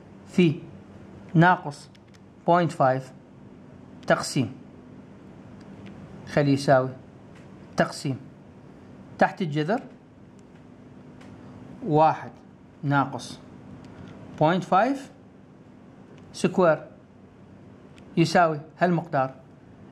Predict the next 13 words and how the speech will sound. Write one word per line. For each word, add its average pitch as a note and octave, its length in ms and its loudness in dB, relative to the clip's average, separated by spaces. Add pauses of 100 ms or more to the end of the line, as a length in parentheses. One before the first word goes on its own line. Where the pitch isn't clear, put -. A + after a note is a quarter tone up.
(140)
اكسبوننشال، G3+ 800 0 (840)
هذا D3 200 2
شفت C3 240 -10 (160)
اكسبوننشال D#3+ 760 0 (720)
المن F#3+ 340 6 (760)
للأنسر F3 520 4 (640)
راح C#3+ 160 -2
يطلع C3 240 -6
عندي A#2+ 360 -4 (400)
بوينت D#3+ 340 -2
أو A3 420 2 (480)
ون A#3 140 4
فايف. C3+ 500 -2